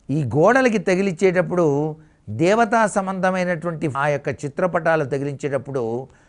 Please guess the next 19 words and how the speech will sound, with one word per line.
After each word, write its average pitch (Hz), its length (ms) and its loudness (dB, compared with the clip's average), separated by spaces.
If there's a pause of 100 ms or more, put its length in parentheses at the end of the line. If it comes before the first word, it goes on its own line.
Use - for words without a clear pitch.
(280)
వాయువ్య 226 760 4
దిశలో 196 300 0 (160)
ఆంజనేయ 185 400 0 (100)
స్వామి 151 340 -4
ఫోటో 135 220 -2 (100)
తగిలించండి, 113 560 -6 (1600)
పడమర 214 320 4 (100)
దిశలో 208 300 2 (100)
మాత్రం 180 300 0 (640)
లక్ష్మీ 147 300 0 (100)
నరసింహస్వామి 165 760 -2
ఫోటో 131 180 -4 (100)
తగిలించండి. 104 560 -8 (680)
ఎందుకని 208 540 0
తగిలించాలి 185 560 0 (1160)
పడమర 175 300 2 (100)
దిశలో 165 360 0
అంటే, 147 240 0 (560)
సాయం 196 380 4